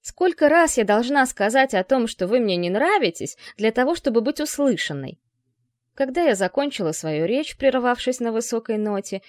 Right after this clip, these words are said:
и не в силах даже выдохнуть от сжавшей грудь паники, в комнате повисла тяжелая, почти материальная тишина.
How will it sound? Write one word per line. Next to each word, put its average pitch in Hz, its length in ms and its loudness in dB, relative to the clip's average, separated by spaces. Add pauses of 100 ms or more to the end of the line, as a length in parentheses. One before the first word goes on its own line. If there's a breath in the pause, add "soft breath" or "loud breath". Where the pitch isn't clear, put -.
(140 loud breath)
и 214 80 -6
не 208 120 -2
в - 80 -6
силах 185 320 0
даже 180 300 -2
выдохнуть 180 540 -6
от 175 180 -6
сжавшей 180 420 -6
грудь 170 380 -6
паники, 156 560 -8 (260 loud breath)
в - 60 -20
комнате 277 420 -4
повисла 226 460 -2
тяжелая, 202 580 -2
почти - 380 -8
материальная 208 720 -4
тишина. 143 540 -12